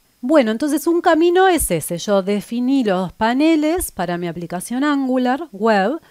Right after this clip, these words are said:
creé mi Design System Object, eh, pensando que estoy en un contexto, eh, web, por tanto estoy usando píxeles,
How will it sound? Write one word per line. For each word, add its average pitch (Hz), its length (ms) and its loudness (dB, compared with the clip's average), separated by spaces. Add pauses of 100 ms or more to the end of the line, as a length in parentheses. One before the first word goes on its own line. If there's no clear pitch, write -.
(500)
creé 226 600 2
mi 185 600 -6
Design 202 360 -6
System 196 460 -6
Object, 208 640 -2
eh, 170 220 -8
pensando 196 640 0
que 165 60 -10
estoy 220 320 0
en 190 100 0
un 196 120 -6
contexto, 175 1040 -4
eh, 156 200 -8
web, 277 440 2
por - 160 -10
tanto 190 400 -4
estoy 165 220 -10
usando 165 320 -8
píxeles, 240 800 -4